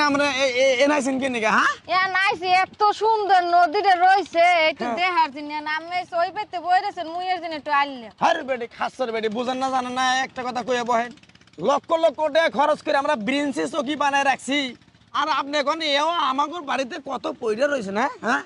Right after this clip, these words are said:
Speaker 1: এটা কেমন
Speaker 2: তো
Speaker 1: কথা
Speaker 2: আমি
Speaker 1: বলেন?
Speaker 2: মুখ বাড়ি লম দেখাইতেছি আমি।
Speaker 1: আপনি মন চাইলে আপনি এখানে রেস্ট দম নিতে পারেন,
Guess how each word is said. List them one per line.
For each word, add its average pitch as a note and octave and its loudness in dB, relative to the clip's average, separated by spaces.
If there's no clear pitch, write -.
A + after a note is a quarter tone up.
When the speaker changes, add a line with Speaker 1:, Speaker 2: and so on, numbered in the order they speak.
Speaker 1:
এটা B3 -6
কেমন B3+ -8
Speaker 2:
তো D4+ -4
Speaker 1:
কথা G4 4
Speaker 2:
আমি G#4 0
Speaker 1:
বলেন? A#4 -2
Speaker 2:
মুখ G#4+ -4
বাড়ি A4+ 2
লম A#4 2
দেখাইতেছি G4+ 0
আমি। B3+ -4
Speaker 1:
আপনি C4 -2
মন D4+ 2
চাইলে D4 2
আপনি C#4+ -2
এখানে D4 0
রেস্ট C#4 0
দম C#4 0
নিতে C#4 -6
পারেন, C#4 2